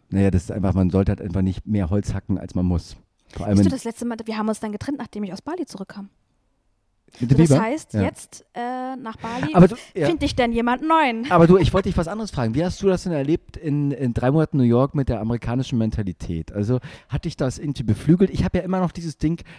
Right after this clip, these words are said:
Speaker 1: hab ich, glaub ich, auch schon mal gesagt, auch wenn ihr, ich weiß, wir kriegen manchmal Nachrichten, dass die Leute das hassen, wenn ich sage, ich hab ich schon mal gesagt, aber ich muss es noch mal sagen, ich fühle ja trotzdem zu U S A irgendwie, wenn ich da komme, hab ich so das Gefühl,
Speaker 2: Wenn du da
Speaker 1: äh,
Speaker 2: kommst
Speaker 1: ja,
Speaker 2: oder wenn du
Speaker 1: wenn
Speaker 2: dahin
Speaker 1: ich da
Speaker 2: kommst?
Speaker 1: so s-, man,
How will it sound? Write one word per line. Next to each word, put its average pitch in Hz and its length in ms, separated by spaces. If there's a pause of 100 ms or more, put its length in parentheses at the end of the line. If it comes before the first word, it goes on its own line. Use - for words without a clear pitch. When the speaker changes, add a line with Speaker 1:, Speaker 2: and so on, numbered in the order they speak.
(100)
Speaker 1:
hab 110 80
ich, - 140
glaub 110 120
ich, 110 80
auch - 80
schon - 140
mal 92 120
gesagt, 101 440
auch 117 140
wenn 113 280
ihr, 117 240
ich 113 140
weiß, 123 380
wir 113 140
kriegen 127 260
manchmal 107 260
Nachrichten, 113 460
dass 95 100
die - 80
Leute 98 220
das - 160
hassen, 107 200
wenn 101 100
ich 95 100
sage, 95 200
ich 85 60
hab 101 80
ich 101 100
schon 101 80
mal 92 120
gesagt, 95 240
aber 123 80
ich - 80
muss 143 160
es 127 80
noch 131 100
mal 123 140
sagen, 117 180 (340)
ich - 160
fühle 170 200
ja 151 80
trotzdem 147 520
zu - 160
U 131 80
S 107 120
A 135 240
irgendwie, 123 260
wenn 113 80
ich 104 80
da 101 140
komme, 123 400
hab 104 80
ich 107 100
so 104 120
das - 40
Gefühl, 107 400 (300)
Speaker 2:
Wenn - 80
du - 0
da 165 100
Speaker 1:
äh, 143 120
Speaker 2:
kommst 269 520
Speaker 1:
ja, 120 80
Speaker 2:
oder 214 100
wenn 190 100
du - 0
Speaker 1:
wenn 123 80
Speaker 2:
dahin - 160
Speaker 1:
ich - 40
da 135 140
Speaker 2:
kommst? 113 140
Speaker 1:
so 120 80
s-, - 200
man, 117 300